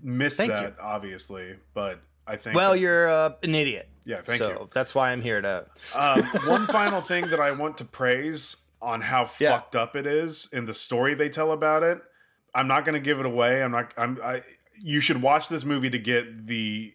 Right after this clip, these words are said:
Speaker 1: to get it, but the reason why they title this film Brown Paper Bag has a story in the
Speaker 2: Oh.
Speaker 1: dialogue, and it is
Speaker 2: Fantastic.
Speaker 1: it is so fucked up. I, it, it's like, oh my God.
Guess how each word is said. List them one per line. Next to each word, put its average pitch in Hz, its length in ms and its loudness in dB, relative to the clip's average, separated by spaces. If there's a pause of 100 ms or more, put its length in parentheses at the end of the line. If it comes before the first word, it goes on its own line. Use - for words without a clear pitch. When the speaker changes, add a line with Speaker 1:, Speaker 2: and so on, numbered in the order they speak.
Speaker 1:
to 123 100 -8
get 110 220 0
it, 95 220 -8
but 107 280 0 (360)
the 131 200 -2
reason 143 580 0
why 131 160 4
they 120 240 0 (180)
title 139 420 0
this 113 180 -8
film 107 300 -4
Brown 113 300 2
Paper 117 280 -6
Bag 110 360 2
has 117 260 -2
a 98 60 -10
story 113 500 0
in 113 80 0
the 233 60 4
Speaker 2:
Oh. 220 240 6
Speaker 1:
dialogue, 135 440 0 (380)
and 127 160 0
it 117 100 -2
is 117 220 0
Speaker 2:
Fantastic. 214 1040 0
Speaker 1:
it 143 160 0
is 123 260 -2
so 127 320 2
fucked 113 340 -4
up. 85 280 -8 (240)
I, 117 60 -10
it, 123 360 -6
it's 120 380 -10 (100)
like, 120 320 -2
oh 113 120 -2
my 92 140 -8
God. 82 360 -12